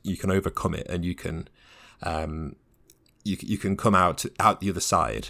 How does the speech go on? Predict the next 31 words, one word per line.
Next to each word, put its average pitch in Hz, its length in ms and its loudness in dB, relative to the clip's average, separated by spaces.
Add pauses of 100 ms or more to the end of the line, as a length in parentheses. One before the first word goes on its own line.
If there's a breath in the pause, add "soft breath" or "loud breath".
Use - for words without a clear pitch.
and 82 220 -2
still, 87 400 2
still 117 320 6
do 101 120 6
all 101 140 8
the 95 60 4
things 95 320 0
that - 120 -4
you 76 80 -4
used 85 220 -2
to - 80 -2
do - 180 -4
for - 140 -4
the 85 80 0
most 80 300 0
part. 92 240 4
I, 180 200 6
I - 60 2
don't 202 180 4
thi-, - 140 -4
I 165 80 2
think - 140 -2
there's, 175 160 2
there's 147 180 8
one 180 180 10
or 165 60 8
two 143 480 8
at 120 120 2
the 98 80 4
higher 117 360 8
end. 82 320 -2